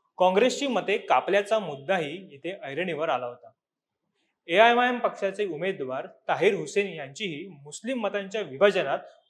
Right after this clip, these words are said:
मोठी भूमिका असल्याचं मानलं जातंय. कस्तुरबा नगर मतदारसंघातही भाजपचा विजय झाल्याचं दिसतंय. कस्तुरबा नगरमधून भाजपचे नीरज बसोया यांचा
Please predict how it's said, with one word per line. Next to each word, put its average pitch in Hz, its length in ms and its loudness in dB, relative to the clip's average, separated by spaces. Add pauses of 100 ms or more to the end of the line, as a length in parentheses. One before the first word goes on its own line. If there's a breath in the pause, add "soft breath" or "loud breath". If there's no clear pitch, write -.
मोठी 156 220 2
भूमिका 196 360 4
असल्याचं 160 360 -4
मानलं 135 320 -4
जातंय. 117 280 -14 (1300)
कस्तुरबा 254 420 4
नगर 247 260 2
मतदारसंघातही 175 960 -4
भाजपचा 175 640 -6
विजय 160 360 4
झाल्याचं 165 400 2
दिसतंय. 123 320 -10 (1120)
कस्तुरबा 180 400 0
नगरमधून 175 640 2
भाजपचे 175 680 -4
नीरज 175 520 -2
बसोया 151 480 2 (420)
यांचा 156 400 -4